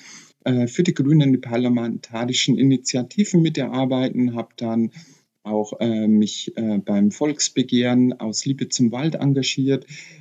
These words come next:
Äh, und am Ende des Studiums, ähm, habe ich dann sozusagen aus meinem Hobby einen Beruf gemacht,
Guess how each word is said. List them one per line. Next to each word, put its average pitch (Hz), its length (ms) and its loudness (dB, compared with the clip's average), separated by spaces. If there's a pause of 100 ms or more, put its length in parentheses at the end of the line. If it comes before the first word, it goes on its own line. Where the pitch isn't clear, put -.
(100)
Äh, 123 140 -8
und 120 800 2
am 113 220 -2
Ende 156 260 2
des 143 120 -2
Studiums, 156 920 0
ähm, 127 720 -2
habe 117 200 -10
ich - 160 -10
dann 117 220 2
sozusagen 120 680 -2
aus 110 360 -4
meinem 117 340 0
Hobby 127 480 -2
einen 113 300 -2
Beruf 160 380 -2
gemacht, 135 480 0